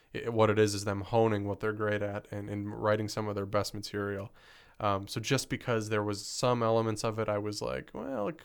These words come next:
maybe," I, I was a little disappointed in elements. Uh, I give it a nine out of ten, but chances are, I mean, in, like, five or so years, this will have been an album I've listened to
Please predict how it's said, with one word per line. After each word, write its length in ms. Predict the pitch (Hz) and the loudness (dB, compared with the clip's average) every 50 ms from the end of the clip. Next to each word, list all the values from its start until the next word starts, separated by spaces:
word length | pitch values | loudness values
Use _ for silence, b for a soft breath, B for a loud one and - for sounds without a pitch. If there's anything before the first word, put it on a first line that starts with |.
| - - | -12 -8
maybe," 440 | 156 156 156 156 151 143 127 117 | -6 -4 -4 -2 -2 -2 0 2
I, 100 | 110 107 104 | 2 2 2
I 140 | 107 - 101 | 0 0 -2
was 140 | 104 104 101 | -2 -2 0
a 60 | 107 | 0
little 360 | 110 113 135 160 170 175 170 | 0 2 2 2 2 0 0
disappointed 600 | 160 143 - - 147 127 - 135 127 120 113 110 110 | -2 -4 -6 -6 -6 -4 -4 -4 -2 0 -2 -2 -2
in 120 | 107 110 | -4 -2
elements. 580 | 110 107 110 117 120 117 113 110 110 - - - b b b b b b b b b b b b b | 0 2 2 2 2 0 -2 -4 -4 -6 -12 -14 b b b b b b b b b b b b b
Uh, 260 | - 104 101 98 95 - - | 2 4 4 4 2 2 4
I 100 | 107 117 | 4 4
give 160 | 120 123 127 123 | 4 4 2 4
it 80 | 120 | 4
a 40 | 113 | 2
nine 320 | 104 101 101 101 101 101 98 | 2 2 0 0 0 0 -2
out 120 | 101 98 | -2 -4
of 120 | 98 - - | -6 -10 -10
ten, 380 | - - 107 107 104 104 104 | -6 -4 -2 -2 -2 -4 -4
but 320 | - - 104 - - - - - _ _ _ - _ | -2 -2 -2 -2 -2 -10 -20 -20 _ _ _ -18 _
chances 380 | - - 139 139 127 - 117 120 | 4 6 6 6 6 4 6 8
are, 220 | 117 113 113 110 | 10 10 10 10
I 80 | 107 104 | 8 4
mean, 180 | 104 104 107 104 | 0 -2 -2 0
in, 260 | 107 104 104 101 104 | -2 -2 -2 -2 -2
like, 180 | 104 101 98 - | -2 -2 -2 0
five 280 | - 113 107 107 104 | 2 4 4 4 4
or 60 | 107 101 | 2 -2
so 160 | - - 104 | 0 0 0
years, 280 | 104 104 104 101 101 107 | 0 0 -2 -2 -4 -6
this 180 | - 107 - - | -8 -10 -6 -2
will 100 | 127 110 | 2 2
have 120 | 113 107 98 | 2 2 2
been 120 | 107 104 | 0 0
an 100 | 98 98 | 2 0
album 320 | 101 101 101 117 160 135 | 0 -2 -2 -2 -2 -4
I've 160 | 104 101 101 107 | -4 -4 -2 -4
listened 260 | 104 - - 104 - | -4 -4 -4 -8 -8
to 300 | - 98 98 98 104 | -8 -8 -6 -8 -8